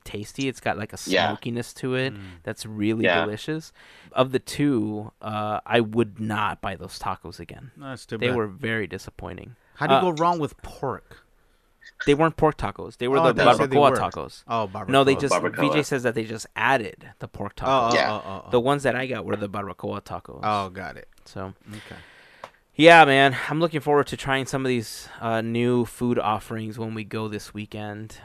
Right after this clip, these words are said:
Speaker 1: Uh, I'm planning on going, uh, at least two days this weekend so I can try to get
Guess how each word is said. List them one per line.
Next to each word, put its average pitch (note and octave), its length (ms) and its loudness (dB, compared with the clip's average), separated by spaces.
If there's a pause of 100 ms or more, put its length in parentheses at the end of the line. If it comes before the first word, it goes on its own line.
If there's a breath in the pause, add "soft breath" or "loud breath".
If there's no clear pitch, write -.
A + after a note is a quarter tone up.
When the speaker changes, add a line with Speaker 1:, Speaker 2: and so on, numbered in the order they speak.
(120)
Speaker 1:
Uh, A2 320 -6
I'm A#2 140 -6
planning C3 320 0
on A2+ 140 0
going, A2 540 -2
uh, G#2+ 300 -6 (200)
at G#2+ 200 -8
least F3+ 440 -6
two C#3+ 240 -2
days A2+ 520 -4
this - 260 -14
weekend G#2 440 -12
so - 140 -8
I A2 80 -4
can A2 160 -10
try A#2 220 -2
to G#2+ 80 -6
get G#2 360 -4